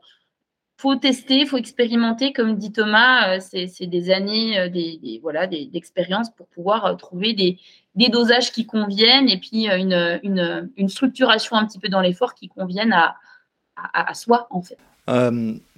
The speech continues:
Speaker 2: pour rester un petit peu sur ce sujet-là, j'ai quand même l'impression que ce, cette, ce paramètre, hein, d'alimentation est quand même, euh, très lié à l'intensité de l'effort. J'imagine que sur un, sur un, sur un trail de, qui dure une heure, une heure et demie, euh,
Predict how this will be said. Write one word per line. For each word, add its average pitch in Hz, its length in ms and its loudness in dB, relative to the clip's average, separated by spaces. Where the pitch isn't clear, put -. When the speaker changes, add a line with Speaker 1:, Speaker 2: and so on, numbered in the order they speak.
Speaker 2:
pour 120 200 0
rester 151 220 4
un 180 60 6
petit 160 160 0
peu 151 140 2
sur 131 180 -6
ce 135 320 4
sujet-là, 135 720 4
j'ai 127 140 -2
quand 143 120 0
même 156 160 2
l'impression 147 640 0
que 127 540 4
ce, 113 920 0
cette, - 300 -12
ce - 140 -4
paramètre, 139 720 2
hein, 107 240 -4
d'alimentation 110 760 -2
est 117 140 2
quand 127 180 0
même, 147 120 0
euh, 120 240 0
très 156 220 4
lié 147 240 6
à 135 40 4
l'intensité 131 560 0
de 120 60 -2
l'effort. 143 400 2
J'imagine 123 460 2
que 127 100 2
sur 117 220 0
un, 104 360 0
sur 107 240 2
un, 98 760 -2
sur - 160 -2
un 101 100 0
trail 113 240 2
de, 98 340 2
qui 98 120 -8
dure 107 220 2
une 110 120 2
heure, 113 180 4
une 110 100 0
heure 104 100 0
et 104 40 0
demie, 117 280 2
euh, 92 180 -4